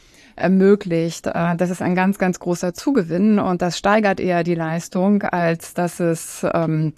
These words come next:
nur darum geht, Freizeit, äh, zu ermöglichen,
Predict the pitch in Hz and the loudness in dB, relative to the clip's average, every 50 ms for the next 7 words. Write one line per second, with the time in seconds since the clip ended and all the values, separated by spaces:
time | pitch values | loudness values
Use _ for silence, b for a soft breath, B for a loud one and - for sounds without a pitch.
0 | B B B B B B B B _ - 185 196 202 208 226 226 220 220 214 202 | B B B B B B B B _ 0 2 4 4 6 6 6 6 6 4 2
1 | 196 175 165 175 175 170 170 - 180 180 175 175 - - - - 170 180 196 208 | 2 0 2 2 0 0 0 2 2 2 2 0 -4 -10 -10 -6 -2 0 0 -2
2 | - - - 170 156 151 156 - - - 160 - - - - 170 - - 160 165 | -2 -4 -6 -4 -4 -4 -6 -4 -4 -4 -4 -4 -4 -4 -4 -2 0 0 0 0
3 | 165 160 156 - - 160 156 151 - 160 151 160 190 262 | 0 -2 -2 -2 -2 -2 -2 -2 -4 -4 -4 -2 -4 -4